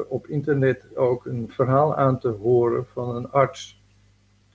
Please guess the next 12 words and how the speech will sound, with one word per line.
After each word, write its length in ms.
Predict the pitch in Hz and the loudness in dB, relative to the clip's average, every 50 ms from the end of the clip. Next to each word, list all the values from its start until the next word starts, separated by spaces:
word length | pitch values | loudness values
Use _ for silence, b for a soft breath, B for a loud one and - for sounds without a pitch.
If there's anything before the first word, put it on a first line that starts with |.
| _ _ _ _ _ _ | _ _ _ _ _ _
of 180 | 127 113 - - | -16 -14 -8 -6
een 100 | 131 135 | -6 -4
onderzoeker 680 | 147 131 120 110 107 - 190 180 - - 131 123 117 | -2 -2 -2 -2 -2 0 0 0 4 4 4 4 4
die 160 | 120 127 113 | 0 -2 0
was 300 | 113 120 120 - - - | 2 2 0 0 -2 -6
naar 140 | 123 117 117 | -4 -4 -4
het 120 | 120 - _ | -4 -6 _
Amazonegebied 1080 | - 131 127 123 123 117 110 - 151 175 185 196 180 170 - - 127 113 131 143 143 - _ _ _ _ _ _ _ _ _ _ | -4 -2 0 0 0 -2 0 0 2 2 4 2 0 -2 -4 -8 -8 -4 -4 -4 -6 -6 _ _ _ _ _ _ _ _ _ _
gegaan 640 | - 139 135 - - 135 139 147 151 160 175 180 _ _ _ _ _ _ _ _ _ _ _ _ _ _ _ _ | -4 -4 -4 -2 0 0 2 2 2 0 -2 -6 _ _ _ _ _ _ _ _ _ _ _ _ _ _ _ _
om 220 | - 139 143 135 | -2 -2 -2 -2
te 100 | 139 135 131 | -2 -6 -8
kijken 560 | - - 165 165 165 165 165 151 147 139 | 0 2 4 4 4 2 2 0 0 0